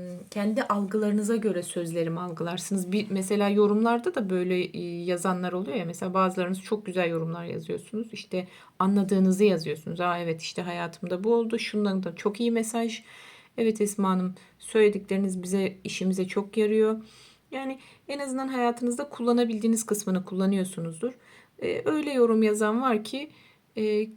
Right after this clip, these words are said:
kişi kendi kapasitesi kadar hiçbir şey algılamamış oluyor söylediğimden.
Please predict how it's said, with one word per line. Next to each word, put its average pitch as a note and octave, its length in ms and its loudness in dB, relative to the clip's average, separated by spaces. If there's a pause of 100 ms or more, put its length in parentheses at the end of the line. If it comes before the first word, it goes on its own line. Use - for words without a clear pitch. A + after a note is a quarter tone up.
(100)
kişi B3 340 -4
kendi B3 440 0
kapasitesi G#3 640 -2
kadar B3 300 -4
hiçbir D#4+ 320 -2
şey - 200 0
algılamamış G#3+ 800 6
oluyor E3 260 -6
söylediğimden. E3 760 -6